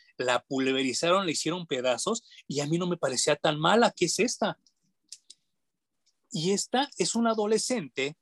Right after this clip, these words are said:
sí, como siempre es Kara, pero esta era una adolescente como las de ahora, que contestaba, que se rebelaba, que siempre estaba de mal humor, que siempre estaba viendo cómo separarse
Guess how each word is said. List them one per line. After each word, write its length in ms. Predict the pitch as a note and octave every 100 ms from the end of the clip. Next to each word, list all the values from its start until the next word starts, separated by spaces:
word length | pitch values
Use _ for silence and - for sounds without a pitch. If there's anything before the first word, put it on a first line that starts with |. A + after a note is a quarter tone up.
| -
sí, 360 | - - D3 D#3+
como 280 | F#3 E3+ D3+
siempre 480 | - D3+ C#3 C3+ B2+
es 160 | -
Kara, 440 | - C#3 A#2 D3+ - - - _ _
pero 120 | C3+
esta 140 | D3 G#3+
era 100 | B3+
una 120 | C#4
adolescente 720 | G3+ C#3 - D3+ D3+ G#3+ D4+ _
como 240 | - C3+ A#2+
las 180 | A2+ A2
de 80 |
ahora, 440 | G#2+ C3 C#4 C4 - _ _ _
que 140 | - A#2+
contestaba, 720 | B2 A#2 A2+ - D3 D#3+ F3
que 120 | -
se 160 | - A#2+
rebelaba, 680 | A#2 G#2+ A2 C3 E3 E3 E3 _ _
que 120 | -
siempre 260 | - D#3 C#3+
estaba 260 | - C#3+ B2+
de 80 |
mal 200 | A#2+ B2+ A#2
humor, 440 | A#2+ C3+ E3 F#3 - _
que 120 | -
siempre 320 | A2+ - D#3 D3+
estaba 340 | - D3 C#3+
viendo 360 | C3+ D3 D3+ -
cómo 280 | - F#3 D#3
separarse 880 | F3+ - A2+ A2+ B2 C3+ - D4+